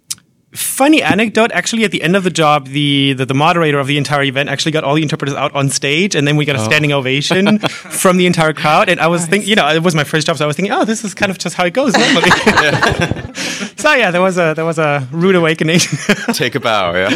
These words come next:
Speaker 1: Exactly.
Speaker 2: Oh.
Speaker 1: Um, but it did help in the end. It did help that it was with people that I knew. And of course, they kind of knew that I was the, the newbie. So they kind of showed me the ropes and made sure that, uh, you know, even in, in all the stress, uh, I,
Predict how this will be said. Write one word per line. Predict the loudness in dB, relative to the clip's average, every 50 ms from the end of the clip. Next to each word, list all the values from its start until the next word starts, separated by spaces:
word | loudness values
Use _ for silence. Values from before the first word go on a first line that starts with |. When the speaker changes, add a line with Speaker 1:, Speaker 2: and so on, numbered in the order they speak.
| -2
Speaker 1:
Exactly. | -2 -2 -2 -2 -2 -2 -4 -4 -4
Speaker 2:
Oh. | -4 -4 -4 -6 -8 -12 -14 -16 -16 -18 -16 -4 0
Speaker 1:
Um, | 0 2 4 4 2 2 2 2 2 2 0 0 -4 -6 _ _ _ -16 -16 -16 -20 -20 _ _ -20 -10 _
but | 0 2 2
it | 2 0 0 0
did | 0 2 2
help | 2 2 2 0 0 2
in | 0 2
the | 2 2 0
end. | 0 0 0 0
It | -2 -2 -2
did | -2 0
help | 0 0 0 0
that | 0 0 0
it | 0 0
was | 0 -2 0
with | 0 0 -2 -2
people | -2 -4 -2 -2 -2
that | -2 0
I | 0 2
knew. | 2 4 4 4 4 4 4 2
And | 2 0 0 -2 -4 -6
of | -8 -6
course, | -2 -2 -2 0 0
they | -2 -2
kind | 0 0 0
of | 2
knew | 2 0
that | 2 2
I | 0
was | 0 0 0
the, | -2 -2 -2 -2
the | 0
newbie. | 2 2 4 4 4 2 2 2
So | 2 0
they | -2 -2
kind | -2 -4 -4
of | -2
showed | -2 -2 -2
me | -2 0
the | 2
ropes | 4 4 2 2 0
and | 0 0
made | 2 0 0
sure | 2 0 2
that, | 2 0
uh, | -2 -2 -4 -8 -16 -18 -14 -4
you | -2 0
know, | 0 2
even | 2 2 2 4 4
in, | 2 2 0
in | 0 0 0
all | 2 0
the | 0 0
stress, | 0 0 0 0 0 0 -2 -4
uh, | -4 -2 -2 0 -2 -2 -4
I, | -6 -8 -8 -6